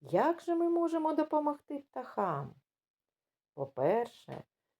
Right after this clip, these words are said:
бережіть ліси і не залишайте сміття в природі. По-друге, допомагайте птахам узимку, підгодовуючи тих, хто не може знайти їжу. І розповідайте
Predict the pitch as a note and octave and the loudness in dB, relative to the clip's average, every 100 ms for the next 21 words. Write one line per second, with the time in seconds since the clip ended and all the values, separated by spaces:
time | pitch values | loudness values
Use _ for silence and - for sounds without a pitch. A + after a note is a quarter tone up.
0 | _ D3 F3+ B3 C#4 F4+ F#4 C4 C4 - | _ 0 2 4 8 8 8 2 -2 -2
1 | - E3 D3 B2+ - D3+ E3 D3+ D3+ C#3+ | -2 0 0 -4 -8 -4 0 4 4 2
2 | C#3 D3+ D3 C#3+ C3 - B2 A#2+ _ - | 0 0 0 -2 -6 -8 -10 -10 _ -2
3 | B3+ C#4 - D3 D3+ C#3 C3+ A#2 - A2 | -2 -2 -6 -4 0 0 0 -4 -8 -14
4 | C#3 _ _ _ _ _ - C3+ B2+ C#3 | -14 _ _ _ _ _ -12 -10 -4 0
5 | G#3 C4+ F3+ C#3 - _ _ _ _ _ | 0 0 -6 -8 -12 _ _ _ _ _
6 | C3+ C#3 B2+ B2+ C3 C3 C#3+ D#3+ - G3 | -12 -10 -6 -4 -2 0 -2 -4 -6 -4
7 | - A3+ A#3+ B3+ C4+ C#4+ A#3 D#3+ A2+ A#2+ | 4 4 4 0 -2 -2 -2 -4 -6 -8
8 | - _ _ D#3 D3+ D#3 E3 E3 D#3 C#3 | -10 _ _ -8 2 4 8 8 8 6
9 | C3+ - A#2 - D#3 A#3 B3 A#3 _ _ | -2 -6 -12 -8 -6 -4 -4 -6 _ _
10 | _ - C3 B2+ B2 C#3+ E3+ F3+ D#3+ A#2 | _ -6 -4 -4 -2 0 0 -2 -2 -6
11 | A#2 B2 B2+ C3 C3+ A#2 A2+ A2 D3 _ | -6 -8 -14 -8 -6 -6 -12 -16 -18 _
12 | _ _ _ _ _ _ _ _ _ _ | _ _ _ _ _ _ _ _ _ _
13 | D3+ C3+ C#3 _ C#3+ C#3+ D3 A3 C4 B3 | -6 -6 -6 _ -6 -4 2 2 2 -2
14 | - A#3+ | -4 -6